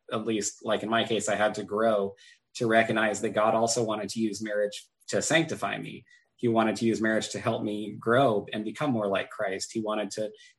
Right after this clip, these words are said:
use marriage to help me become more patient and gentler. You know, there's a sanctifying influence. Genesis,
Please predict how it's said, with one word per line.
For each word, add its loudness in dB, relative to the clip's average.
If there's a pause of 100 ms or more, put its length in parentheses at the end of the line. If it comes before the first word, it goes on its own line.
(160)
use 2
marriage 0
to -6
help -2
me 2
become -2
more 0
patient -2 (120)
and -10
gentler. -2
You -2
know, 2
there's 2
a -4
sanctifying 2
influence. 0
Genesis, -2